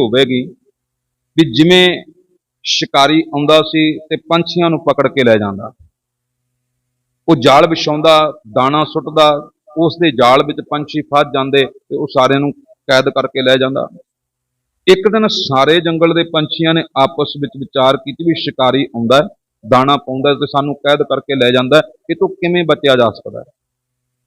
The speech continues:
ਇੱਕ ਸਿਆਣੇ ਕਬੂਤਰ ਨੇ ਸਾਰੇ ਪੰਛੀਆਂ ਨੂੰ ਇੱਕ ਗੱਲ ਸਮਝ ਆਈ, ਕਹਿੰਦੇ, "ਬਸ ਇੱਕ ਗੱਲ ਚੇਤੇ ਰੱਖਣਾ,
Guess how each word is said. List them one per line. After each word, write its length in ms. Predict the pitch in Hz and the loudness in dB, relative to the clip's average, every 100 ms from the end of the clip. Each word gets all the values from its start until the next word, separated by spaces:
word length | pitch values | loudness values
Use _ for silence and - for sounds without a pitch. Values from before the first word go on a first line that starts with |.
| - | 0
ਇੱਕ 200 | 185 196 | 2 2
ਸਿਆਣੇ 680 | - - 147 151 160 160 151 | -2 -2 0 2 2 0 -2
ਕਬੂਤਰ 800 | - _ 151 123 139 - 156 139 | -12 _ -6 -6 -4 2 2 2
ਨੇ 200 | 110 101 _ - _ _ _ _ _ _ _ | -4 -8 _ -20 _ _ _ _ _ _ _
ਸਾਰੇ 400 | - - 156 208 | -6 0 4 4
ਪੰਛੀਆਂ 460 | 202 175 160 - 165 | 2 -2 -6 -4 -4
ਨੂੰ 100 | 170 165 | -4 -8
ਇੱਕ 160 | 160 139 | -10 -4
ਗੱਲ 220 | 147 139 | -2 -2
ਸਮਝ 260 | - 147 143 | -6 -2 2
ਆਈ, 120 | 139 | 2
ਕਹਿੰਦੇ, 220 | 160 180 | 0 -2
"ਬਸ 260 | 170 170 - - | 0 0 0 -4
ਇੱਕ 120 | 170 170 | -4 2
ਗੱਲ 220 | 170 165 | 0 0
ਚੇਤੇ 320 | 156 147 143 | -4 -6 -2
ਰੱਖਣਾ, 360 | 135 - 139 | -4 -4 -2